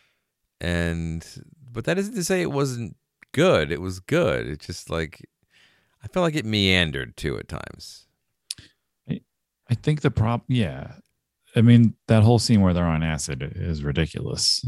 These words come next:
Speaker 2: and doesn't really need to be there. And
Speaker 1: It, it, it, it also didn't go very far, too.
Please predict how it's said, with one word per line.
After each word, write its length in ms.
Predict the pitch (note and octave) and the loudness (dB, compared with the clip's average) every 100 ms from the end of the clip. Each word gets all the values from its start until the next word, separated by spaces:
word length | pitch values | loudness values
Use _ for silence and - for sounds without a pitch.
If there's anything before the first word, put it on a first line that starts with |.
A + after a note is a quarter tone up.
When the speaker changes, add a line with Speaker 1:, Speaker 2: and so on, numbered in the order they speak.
| - | 0
Speaker 2:
and 160 | F#2 D#2+ | 2 4
doesn't 280 | F2+ F2 | 4 4
really 260 | E2 E2+ E2 | 2 2 2
need 300 | D#2+ D#2+ D2+ | 0 -2 -2
to 40 | C#2+ | -4
be 220 | D#2 D#2 | -4 -4
there. 400 | - - - - _ _ _ _ _ _ _ _ _ _ - | -6 -12 -14 -18 _ _ _ _ _ _ _ _ _ _ -12
And 300 | - E2 G3+ _ _ _ _ - | -6 -4 -4 _ _ _ _ -2
Speaker 1:
It, 160 | F#3 - | -2 0
it, 280 | B3 D4 - | -2 -2 -2
it, 160 | C#4 | -2
it 40 | D4+ | -2
also 200 | D#4 D#4 | -2 -4
didn't 420 | B3 C#4 G3 E3 | -4 -6 -10 -6
go 260 | - G3 D4 | 2 2 2
very 340 | F3+ E2 C2+ | 0 0 -2
far, 440 | - - - G1+ G1+ | -8 -10 -8 -8 -12
too. 300 | - - - | -8 -6 -6